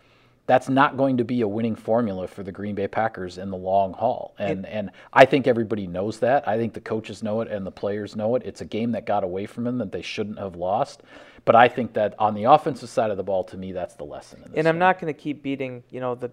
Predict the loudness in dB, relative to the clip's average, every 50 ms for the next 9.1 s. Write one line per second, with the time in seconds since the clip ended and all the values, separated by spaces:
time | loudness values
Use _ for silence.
0 | _ -6 -6 -4 -2 -4 -4 -4 -6 -10 -12 -10 -10 -10 -6 -6 -6 -6 -6 _
1 | _ _ _ _ _ _ _ _ _ -6 -4 2 4 4 4 4 4 4 4 4
2 | 4 2 0 0 0 0 -2 -6 -6 -6 -6 -2 -2 -2 -2 -4 -4 -6 -6 -6
3 | -8 -16 -14 -14 -14 -14 -12 -14 -14 -12 -10 -12 -12 -12 -14 -12 -10 -10 -10 -10
4 | -10 -12 -12 -14 -10 -8 -6 -6 -6 -8 -10 -6 -2 0 0 2 2 0 0 -2
5 | -2 0 0 0 0 -2 -2 -4 -6 -6 -4 -6 -4 -2 -4 -6 -6 -10 _ _
6 | _ _ _ _ _ _ _ -12 -8 -6 -6 -6 -2 -2 -2 0 0 0 -2 -2
7 | -4 -6 -6 -6 -4 -4 -4 -4 -6 -8 -8 -4 -4 -4 -4 -2 -2 -2 -2 -2
8 | -4 -8 -10 -6 -2 -2 -2 -2 -2 -6 -10 -8 -4 -2 -2 0 0 0 -2 -4
9 | -8 -18